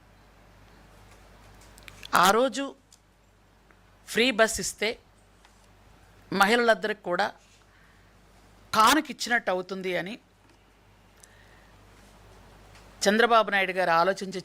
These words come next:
చేయటం వల్ల రాష్ట్రంలో ఉన్నటువంటి ఐదు కోట్ల మంది జనాభాలో రెండు కోట్ల అరవై రెండు లక్ష లక్షల మంది మహిళలకి ఉచిత బస్ ప్రయాణం వచ్చింది.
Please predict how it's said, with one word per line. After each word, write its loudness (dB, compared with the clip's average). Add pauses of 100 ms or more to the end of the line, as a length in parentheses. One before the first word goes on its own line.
చేయటం -2
వల్ల -2 (1300)
రాష్ట్రంలో 0
ఉన్నటువంటి -4 (260)
ఐదు 2
కోట్ల 0
మంది -2
జనాభాలో -2 (760)
రెండు 2
కోట్ల -2
అరవై 2
రెండు -2
లక్ష -4 (340)
లక్షల 0
మంది -4 (500)
మహిళలకి 0 (880)
ఉచిత 0
బస్ 2
ప్రయాణం 2 (800)
వచ్చింది. -6